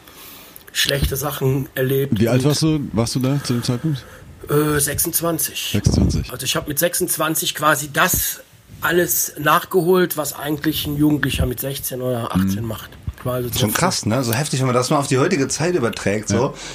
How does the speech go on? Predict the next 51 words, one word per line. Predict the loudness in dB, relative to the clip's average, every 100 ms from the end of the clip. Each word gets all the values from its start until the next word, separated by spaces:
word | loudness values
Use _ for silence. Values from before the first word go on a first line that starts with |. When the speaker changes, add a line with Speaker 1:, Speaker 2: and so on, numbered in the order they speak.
| -4
Speaker 3:
Sechsundzwanzig, | -4 -2 -2 0 0 0 -2
Speaker 1:
Ja, |
Speaker 3:
ne? | 2
Speaker 1:
das | 2 2
ist | 2
eigentlich | 2 2 0 -2 -2 0
gar | 2
nicht | 4 0
mehr | -2 -2
denkbar. | -2 -2 -6
Also | -6
ich | -6 -6
hab, | -8 -14 -20 -18
Speaker 3:
So. | 0 2 4 2
Speaker 1:
wenn | 2
man | 4
das | 2
sagen | 2 2
darf, | 0 -2
mit | -2
sechsundzwanzig | -2 -2 -2 -2 -2 -4 -2
habe | 0 -2
ich, | -6 -14 -20 -20 -18 -18 -20 -10 0
äh, | 2
mit | 4 2
siebenundzwanzig, | 0 0 0 2 0 -2
glaub | 2 4 4
ich, | 2
war | 2
ich, | 2 0
habe | -2
ich | -4
mit | -2
der | -2
zweiten | 0 -2 -4
Frau | -6 -6
geschlafen. | -6 -8 -10 -16 -14
Ist | -10 -10
so. | -2 0 2 2 0 2
Speaker 2:
Echt? | 2 0 -6 -4
Speaker 1:
Ja. | -6 -6 -20 -8 -2
Speaker 2:
Ach, | 0
krass. | 0 0 0
Speaker 1:
Das | -4
war | -6
so. | -6 -6
Ich | -4
hatte | -6 -2
immer | 0 0
eine | 0 -2
Frau. | -2 -4 -6